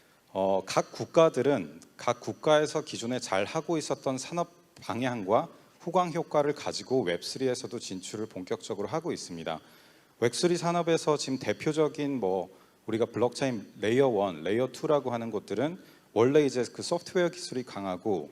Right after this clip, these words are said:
그 금융의 백그라운드가 강한 미국에서 주도권을 가지고 많이 가고 있습니다.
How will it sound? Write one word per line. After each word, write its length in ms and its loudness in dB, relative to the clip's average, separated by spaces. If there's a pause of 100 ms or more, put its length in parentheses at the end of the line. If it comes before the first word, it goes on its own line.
그 160 -10
금융의 480 -2
백그라운드가 560 -2
강한 340 -4
미국에서 640 -2 (300)
주도권을 540 -2
가지고 340 -6
많이 240 -6
가고 300 -6
있습니다. 480 -8